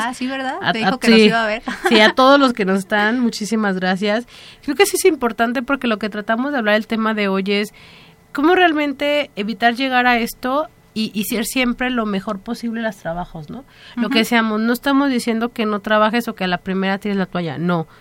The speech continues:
Speaker 1: Ujú.
Speaker 2: Pero sí también que entiendas que cuando ya afecta tu salud física y, y, y mental ya no está bien.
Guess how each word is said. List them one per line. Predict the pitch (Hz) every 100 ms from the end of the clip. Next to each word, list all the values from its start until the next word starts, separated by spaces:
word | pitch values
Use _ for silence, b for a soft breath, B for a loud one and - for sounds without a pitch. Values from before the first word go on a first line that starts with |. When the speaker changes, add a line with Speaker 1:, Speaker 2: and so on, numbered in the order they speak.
| B
Speaker 1:
Ujú. | 220 - 214
Speaker 2:
Pero | 196 233
sí | 233
también | 294 285 277
que | 269
entiendas | 262 247 240 226
que | 233
cuando | 202 202
ya | 208
afecta | 226 226 226 226
tu | 220 214
salud | 202 202
física | - 233 - 226 220 208
y, | 175 190
y, | 180 180 180 175 - - _ _ _ -
y | 190
mental | 185 180 175 190 220
ya | 202 196
no | 185
está | - 175
bien. | 170 160